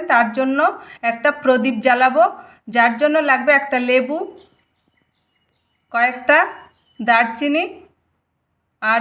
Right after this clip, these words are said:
দুটো এলাচ নিয়েছি, কয়েকটা লবঙ্গ নিয়েছি, দুই টুকরো কর্পূর নিয়েছি, একটু তুলো, দেশলাই আর ঘি। কিভাবে দেব, করব দেখুন,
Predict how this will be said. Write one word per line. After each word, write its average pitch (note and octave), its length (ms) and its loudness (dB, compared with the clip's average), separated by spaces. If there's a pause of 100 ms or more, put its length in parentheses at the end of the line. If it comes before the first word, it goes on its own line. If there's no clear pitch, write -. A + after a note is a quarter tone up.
দুটো B3+ 240 -2 (120)
এলাচ C4 260 2
নিয়েছি, C#4 400 -4 (560)
কয়েকটা A#3 400 0 (580)
লবঙ্গ A#3 480 0
নিয়েছি, C#4 460 -6 (1040)
দুই B3 200 -8
টুকরো C4+ 300 -4 (140)
কর্পূর B3+ 320 -2
নিয়েছি, C#4+ 500 0 (560)
একটু A3 240 -8 (120)
তুলো, C#4 300 2 (220)
দেশলাই C#4 400 0 (180)
আর G#3+ 160 2
ঘি। G#3 240 -6 (1000)
কিভাবে C#4+ 340 0
দেব, D#4 140 2 (720)
করব C#4 280 -2
দেখুন, C#4+ 340 -2